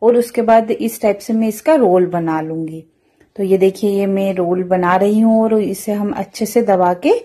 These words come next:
स्टिक कर देंगे। तो ये देखिए कितने आसान तरीके से हमारा रोल बन गया है। तो ऐसे ही मैं ये सारे रोल्स इसके बना लूंगी। ये देखिए मैंने सारे रोल्स बना लिए हैं। अब हम इन्हें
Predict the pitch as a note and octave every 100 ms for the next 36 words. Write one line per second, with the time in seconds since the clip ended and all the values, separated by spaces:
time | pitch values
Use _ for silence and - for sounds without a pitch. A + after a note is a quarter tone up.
0 | - _ _ - A3+ - A3+ G3+ - F#3
1 | E3 E3 E3 D#3+ D#3+ D#3+ _ _ _ -
2 | F#3+ F3+ F3+ F3+ F#3+ G3 G3 A3 G#3 G3+
3 | - G#3 - F#3 - G3 G3 G3 G#3 A3+
4 | A#3 A3+ A3 A3+ A3 G#3+ A3 F#3 F#3+ G#3
5 | G#3+ A3+ A3+ A3+ A3+ A3+ A3+ _ _ _
6 | _ - G3 F#3+ F#3+ F#3+ - F#3+ - G#3+
7 | G#3+ A3+ A3+ A3 A3 A3+ A3+ G3+ F3 F#3+
8 | G#3 G#3 C4 D4 - G3+ - E4 G4+ G3
9 | F#3+ F3 E3+ E3 E3 E3 D#3+ E3 D#3+ _
10 | - _ _ _ _ _ _ _ _ _
11 | _ _ _ _ B3 A#3+ A#3+ A#3+ B3+ B3
12 | A#3+ A#3 G#3+ F#3 G3 G#3+ G#3+ - G#3 F#3+
13 | F#3 G3 A#3 A#3 B3 A#3+ A#3+ - - A3
14 | A3 A3 A3+ A3 C#4